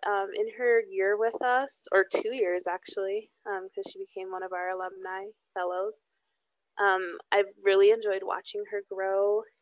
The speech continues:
and lean into her voice. And I will never forget, there is a board meeting that she attended with us, a, like, huge board meeting. We were making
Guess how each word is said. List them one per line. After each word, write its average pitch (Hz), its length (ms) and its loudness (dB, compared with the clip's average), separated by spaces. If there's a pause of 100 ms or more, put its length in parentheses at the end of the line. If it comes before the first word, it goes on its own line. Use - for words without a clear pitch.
(120)
and 190 460 -6 (100)
lean 196 180 -2
into 196 300 -8
her 214 120 -2
voice. 202 360 0
And 214 100 -6
I 190 60 -4
will 202 160 -2
never 214 300 2
forget, 226 560 4
there 196 280 0
is 202 140 0
a 202 160 -2 (100)
board 202 300 0
meeting 196 520 -4 (500)
that 220 160 2
she - 180 -2
attended 202 680 -4
with - 200 -8
us, - 360 -4
a, 190 240 -4 (360)
like, 170 160 -2
huge 240 360 -8
board 190 180 2
meeting. 196 260 2
We 202 100 0
were 185 80 -4
making 185 580 -2